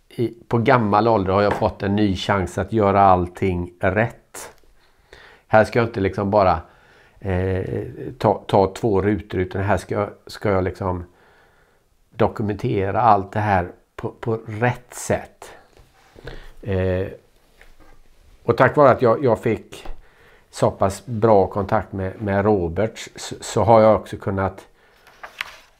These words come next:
i stor utsträckning göra, göra det. Men in,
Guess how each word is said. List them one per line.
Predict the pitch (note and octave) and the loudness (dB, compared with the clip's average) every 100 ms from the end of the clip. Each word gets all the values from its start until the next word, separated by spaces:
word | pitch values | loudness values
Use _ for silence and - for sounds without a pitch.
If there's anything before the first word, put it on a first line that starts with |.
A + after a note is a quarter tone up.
| _ - | _ -20
i | |
stor | - A2 G2+ | -6 -2 0
utsträckning | G2+ - G2+ F#2 G#2+ F#2+ F#2 F#2+ - | 0 -2 -6 -6 -4 -6 -6 -10 -12
göra, | A#2 G2+ A#2+ A#2+ F#2 F#2+ A2 B2+ B2 - _ _ _ _ _ _ _ _ _ _ - | -8 2 6 6 6 0 2 2 2 -8 _ _ _ _ _ _ _ _ _ _ -12
göra | G#2 A#2+ G#2 G2 A#2+ | 2 4 6 4 2
det. | B2+ E2+ E2 - _ _ _ _ _ | 2 0 -2 -10 _ _ _ _ _
Men | G#2+ G#2+ G#2+ A2+ | 0 4 4 4
in, | A#2 - | 0 -2